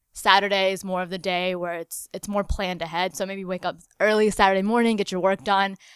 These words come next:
And then Saturday night, it's like, "All right, let's go out into the city and, like, let's actually do it big."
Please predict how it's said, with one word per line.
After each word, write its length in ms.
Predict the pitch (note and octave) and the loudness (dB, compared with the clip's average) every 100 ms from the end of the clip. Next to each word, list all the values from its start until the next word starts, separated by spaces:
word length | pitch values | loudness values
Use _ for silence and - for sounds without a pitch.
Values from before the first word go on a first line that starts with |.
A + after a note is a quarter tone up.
| _ - | _ -10
And 120 | F#3 | -8
then 80 | F3+ | -2
Saturday 420 | A3+ G3+ F#3+ F#3 | 6 6 6 -2
night, 260 | G3+ A3 G#3 | 0 0 0
it's 140 | - | -4
like, 140 | F#3+ - | -4 0
"All 80 | |
right, 140 | F3+ E3+ | 0 -2
let's 160 | F#3+ | -6
go 100 | - | -2
out 180 | F#3+ F3 | -2 -2
into 160 | F3 E3 | -6 -14
the 120 | E3 | -14
city 360 | - F3+ D#3+ - | -10 -10 -10 -16
and, 160 | E3+ | -14
like, 220 | E3+ E3+ | -14 -8
let's 200 | F#3 F3+ - | -8 -6 -6
actually 400 | E3+ - F3 E3 | -8 -8 -12 -10
do 160 | F3 | -10
it 120 | D#3+ - | -10 -10
big." 300 | E3+ - | -12 -12